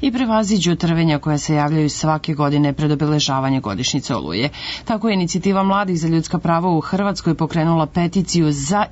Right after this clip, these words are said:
izvinjenje Hrvatske građanima Srbije za progon i žrtve u vojno-policijskoj akciji Oluje devedeset i pete.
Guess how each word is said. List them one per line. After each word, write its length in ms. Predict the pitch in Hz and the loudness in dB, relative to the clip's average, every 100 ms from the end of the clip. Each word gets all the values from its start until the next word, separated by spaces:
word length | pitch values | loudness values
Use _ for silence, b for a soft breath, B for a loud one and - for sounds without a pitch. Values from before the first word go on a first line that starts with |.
| 170 | -2
izvinjenje 680 | 147 156 160 160 170 208 165 | 0 2 4 4 4 2 0
Hrvatske 640 | - 156 156 151 - 156 | 0 0 0 -2 -2 0
građanima 520 | 143 156 151 156 143 | 2 0 0 0 0
Srbije 440 | 139 165 160 175 156 | 0 -2 2 2 2
za 160 | 147 | -2
progon 480 | 139 156 156 156 156 | -2 0 0 2 2
i 120 | 143 | 2
žrtve 400 | 139 165 147 156 | 2 0 -2 0
u 180 | 147 147 | 2 2
vojno-policijskoj 800 | 143 151 143 151 147 156 - 160 | 2 0 0 0 0 -2 -2 0
akciji 340 | 143 139 - 160 | 0 -2 0 0
Oluje 300 | 143 143 135 | 2 2 2
devedeset 500 | 131 127 127 - 156 | 0 -2 -4 -4 -4
i 80 | |
pete. 380 | - 104 - 147 | -2 -4 -2 -4